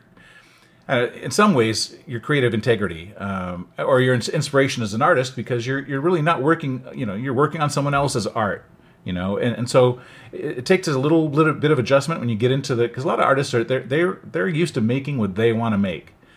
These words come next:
They, they, they paint what they want. I mean, the ideas come from their head and, and from their, fr-, from their heart. And, you know, when you, once you actually get a job doing that, you're not doing that anymore. You're, you're doing what they want you to, to, the art they want you to make.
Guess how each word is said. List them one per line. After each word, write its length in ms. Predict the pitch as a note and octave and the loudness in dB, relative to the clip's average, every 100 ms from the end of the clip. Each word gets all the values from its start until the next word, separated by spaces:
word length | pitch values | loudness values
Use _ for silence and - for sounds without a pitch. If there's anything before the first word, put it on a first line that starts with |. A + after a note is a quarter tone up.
| _ _ - | _ _ 0
They, 280 | G#2+ G#2 | 2 0
they, 320 | - G2+ F2+ F#2 | -2 -4 -4 -6
they 240 | G2 F2 - - | -8 -8 -10 -2
paint 220 | C3 D#3 | 0 0
what 120 | D#3 | 0
they 120 | D#3 | -2
want. 300 | D3 E3 E3+ | 0 0 0
I 80 | A#2 | 2
mean, 260 | A2 - - - - | 2 0 -4 -16 -14
the 340 | - - A#2+ | -10 -4 -2
ideas 300 | A2+ C#3 D3 | 0 -2 -2
come 160 | D#3+ D3 | -4 -2
from 160 | D3 | 0
their 160 | B2 B2+ | 2 2
head 360 | C3+ C3+ D#3 | 2 2 0
and, 200 | A#2 G2+ | 0 -2
and 160 | G#2 G#2 | -4 -4
from 160 | A#2 G#2 | -2 0
their, 320 | B2+ C#3+ - - | 2 0 -4 -10
fr-, 200 | B2+ - | -10 -8
from 160 | B2+ | -6
their 140 | G#2 G2 | -4 -2
heart. 380 | C#3+ E3+ - - | 2 2 0 -6
And, 300 | A2 G#2 G#2 - - - _ - | -4 -2 -2 -6 -20 -20 _ -8
you 100 | B2+ | -4
know, 80 | A2+ | -2
when 120 | B2 | -2
you, 80 | B2 | -2
once 220 | C#3+ - | -6 -4
you 140 | F3+ | -2
actually 240 | D3+ D3+ A#2 | -2 -2 -4
get 120 | B2+ | -4
a 60 | |
job 340 | F2+ C3 D#3 A#2 | 0 2 2 0
doing 240 | G#2 F#2 | -2 -2
that, 220 | F#2 F#2 | -4 -6
you're 120 | A#2+ F3 | -4 -2
not 300 | A3+ - - | -4 -4 -2
doing 200 | A3 E4 | 0 0
that 140 | A2 | -2
anymore. 380 | F#2+ F2+ F2 E2 | -2 -4 -6 -6
You're, 300 | G#2+ D3 D#3+ | 0 2 2
you're 180 | C3+ F3+ | 0 0
doing 260 | G3 G#3 | 2 2
what 180 | D3+ G#2+ | 2 0
they 160 | B2 G#3 | 0 0
want 280 | D3+ G#2 G#2 | 0 0 -2
you 60 | |
to, 100 | F#2+ F2 - | -8 -10 -12
to, 140 | - G2 _ A2 | -10 -10 _ -4
the 100 | G#2 | -2
art 200 | C#3+ - | -2 -2
they 120 | F3+ | 0
want 240 | D#3+ - | 0 0
you 60 | F#2+ | -4
to 60 | |
make. 320 | F2+ E2 D#2 | -8 -10 -14